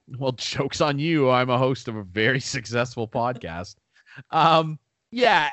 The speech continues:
and I, I swear to God, and I wouldn't have done this, and you can be the judge if I'm in the wrong here, but I wouldn't have done this if she wasn't such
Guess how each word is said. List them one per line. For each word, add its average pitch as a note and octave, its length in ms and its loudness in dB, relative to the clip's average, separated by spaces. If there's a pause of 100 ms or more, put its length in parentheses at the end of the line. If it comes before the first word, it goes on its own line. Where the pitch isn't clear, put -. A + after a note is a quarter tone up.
(140)
and F#3+ 420 0 (240)
I, F3+ 300 -2 (120)
I D3+ 180 -2 (240)
swear G3 400 -4
to G3+ 80 -6
God, D3+ 340 -4 (100)
and E3+ 160 -4
I E3 220 -4
wouldn't D4+ 400 -4
have B3 220 -6
done F3 300 2
this, - 460 -8 (500)
and D3+ 480 -20
you G#3 220 -6
can A3 160 -6
be G#3 120 -6
the E3+ 160 -2
judge D3 400 0
if D3 140 -6
I'm C#3+ 220 -2
in C#3 100 -8
the C3+ 100 -6
wrong B2 360 -4
here, G2 420 -8 (600)
but D#3 320 0
I E3 220 0
wouldn't D#4+ 340 -4
have G3 320 -14
done F3 280 0
this E3+ 320 -8
if D#3 120 -12
she - 160 -12
wasn't F#3 420 -4
such - 340 -8